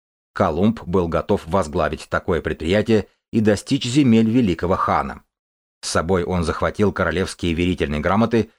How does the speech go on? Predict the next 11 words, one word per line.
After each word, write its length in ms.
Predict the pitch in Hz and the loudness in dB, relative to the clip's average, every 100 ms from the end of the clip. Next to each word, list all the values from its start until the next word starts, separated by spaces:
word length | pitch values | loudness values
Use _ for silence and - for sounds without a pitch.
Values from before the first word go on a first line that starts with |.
| _ - | _ -4
и 120 | 151 | 0
множество 500 | 113 87 92 - 104 | 2 2 0 0 -2
образцов 640 | - 85 82 - 120 117 | 0 -2 -2 0 0 0
торговых 440 | - 110 110 117 117 | 0 -2 0 0 0
договоров, 560 | 120 143 139 90 - _ _ _ | 2 4 4 2 -2 _ _ _
которые 400 | - 95 98 78 | -4 0 0 -2
следовало 440 | - 98 82 78 78 | -2 -2 0 -2 -2
заключить 440 | 80 73 - 113 | -4 -4 -2 -2
с 60 | - | 0
правителями 580 | 131 90 76 87 87 - | 0 0 0 0 0 0
Азии. 440 | 98 73 64 - | -2 -2 -8 -16